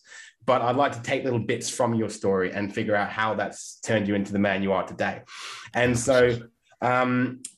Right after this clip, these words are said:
so I wanna, I wanna bring it back, you know, a few years, and I'd love to ask you from your experience, was there any lessons that you got from leading a team of seventeen thousand cabin crew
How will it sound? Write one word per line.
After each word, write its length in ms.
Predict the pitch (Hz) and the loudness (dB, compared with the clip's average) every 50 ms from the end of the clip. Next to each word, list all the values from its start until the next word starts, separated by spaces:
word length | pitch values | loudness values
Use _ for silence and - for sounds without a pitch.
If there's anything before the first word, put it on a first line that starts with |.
| _ _ _ _ _ _ - - | _ _ _ _ _ _ -6 -2
so 160 | - 165 139 | 0 2 2
I 40 | 160 | 4
wanna, 160 | 185 220 180 | 4 4 4
I 40 | 160 | 4
wanna 160 | 196 233 233 | 4 2 2
bring 220 | - 165 165 151 | 4 4 4 4
it 120 | 131 113 117 | 4 2 2
back, 300 | 131 131 131 - - _ | 0 0 0 -4 -10 _
you 100 | - 139 | 0 2
know, 140 | 127 120 110 | 2 2 2
a 40 | 107 | 0
few 220 | - - 139 135 | -2 -2 0 0
years, 400 | 123 120 135 131 120 113 110 104 | 0 2 2 2 2 2 0 -2
and 280 | - 120 127 127 123 120 | -4 -4 -2 -2 0 0
I'd 140 | 127 131 | 0 0
love 200 | 139 147 165 175 - | 0 0 0 0 -2
to 120 | - - | -2 0
ask 340 | 117 120 127 123 - - - | 2 2 0 0 -2 -6 -6
you 300 | 120 107 104 101 104 - _ _ _ _ _ _ _ - | -4 -4 -4 -4 -6 -10 _ _ _ _ _ _ _ -18
from 260 | - - - 123 120 | -10 -4 -2 0 2
your 600 | 117 117 120 120 117 117 113 113 110 110 - - - - - - - - | 2 4 4 4 4 4 4 4 2 0 -4 -10 -18 -20 -20 -20 -14 -12
experience, 720 | 104 95 - - - 131 123 120 113 113 - - - - | -8 -6 -4 0 2 4 4 4 4 2 0 -6 -12 -14
was 360 | - - 143 156 185 202 196 | -10 -4 0 2 2 2 2
there 200 | 190 190 175 156 | 0 0 2 2
any 240 | 147 143 151 143 139 | 2 2 2 2 2
lessons 680 | 135 135 135 127 120 120 - - 95 87 98 98 - - | 2 2 0 0 0 -2 -4 -6 -8 -8 -8 -10 -10 -6
that 180 | 110 107 107 | -2 -2 2
you 180 | 131 147 160 160 | 2 2 2 4
got 400 | - 131 110 104 - - - - | 4 4 4 4 2 -2 -6 -4
from 220 | - 131 120 117 | 0 2 4 4
leading 320 | 120 135 143 147 156 143 135 | 4 4 4 4 4 4 2
a 80 | 120 | 2
team 480 | 120 - 131 117 107 104 104 104 98 - _ _ _ _ _ - | 0 -2 -2 -2 -2 -2 -2 -4 -6 -10 _ _ _ _ _ 0
of 280 | 110 113 117 113 113 113 | 4 6 6 6 6 4
seventeen 560 | - - 147 143 147 - - 135 135 131 120 | 2 0 2 2 2 2 2 2 0 0 2
thousand 460 | 127 127 117 117 117 113 117 113 107 | 2 2 2 2 2 2 0 0 -2
cabin 380 | - - 120 120 117 113 113 110 | 0 -2 -2 0 0 0 0 -2
crew 320 | 110 107 95 92 90 90 | -2 -2 -2 -2 -2 -6